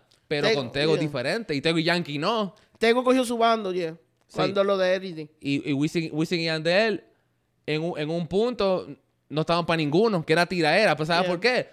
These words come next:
Speaker 1: Porque estaban en una guerra con Zion y con Arcángel, que Arcángel era un
Speaker 2: Yep.
Speaker 1: chamaquito. Y se fueron Wisin y Yandel contra Arcángel y De La Ghetto.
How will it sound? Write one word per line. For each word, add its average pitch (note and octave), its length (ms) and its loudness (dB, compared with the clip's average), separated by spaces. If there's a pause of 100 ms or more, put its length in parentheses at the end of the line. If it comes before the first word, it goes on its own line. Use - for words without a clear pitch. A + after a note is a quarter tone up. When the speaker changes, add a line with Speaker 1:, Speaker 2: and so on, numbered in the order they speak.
Speaker 1:
Porque D3+ 160 -2
estaban D3+ 220 0
en E3 60 -2
una E3 80 -4
guerra F3 200 0
con D3+ 160 -2
Zion G#3 380 2
y F#3 140 -4
con D3 160 -6
Arcángel, F3 440 0
que - 100 -4
Arcángel D3+ 340 -2
era G3 40 -4
un F#3+ 60 -4
Speaker 2:
Yep. F3 60 -8
Speaker 1:
chamaquito. D#3+ 640 -2 (400)
Y D#3+ 100 -8
se C#3 160 -4
fueron E3 320 -2
Wisin F3+ 200 -2
y - 20 0
Yandel F3 180 0
contra D3+ 420 -2
Arcángel E3+ 460 -2
y F3+ 40 2
De D#3+ 100 0
La C3 120 -4
Ghetto. C#3 400 -4